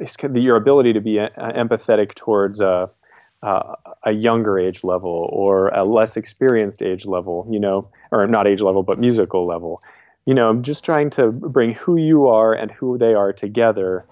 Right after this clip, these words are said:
and figure out how can that, um, match up and, and open doors for, for musical,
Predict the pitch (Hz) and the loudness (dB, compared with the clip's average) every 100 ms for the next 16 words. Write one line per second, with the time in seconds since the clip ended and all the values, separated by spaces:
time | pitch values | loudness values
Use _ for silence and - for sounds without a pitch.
0 | - - 104 - 113 101 98 127 120 - | -16 -12 -6 -2 2 2 2 -2 -2 -4
1 | 101 95 95 95 - - 107 95 104 _ | -8 -6 -6 -8 -10 -18 -16 -16 -18 _
2 | - 113 104 - 104 95 98 95 95 113 | -6 -2 -2 0 0 0 -4 -6 -10 -16
3 | _ _ _ 107 95 92 95 - _ - | _ _ _ -16 -14 -14 -14 -16 _ 0
4 | 120 113 101 98 98 - - - - - | 2 2 4 4 4 0 -6 -4 -4 -4
5 | - - - 101 101 101 95 98 92 90 | -10 -12 -6 -4 -2 -2 0 2 2 0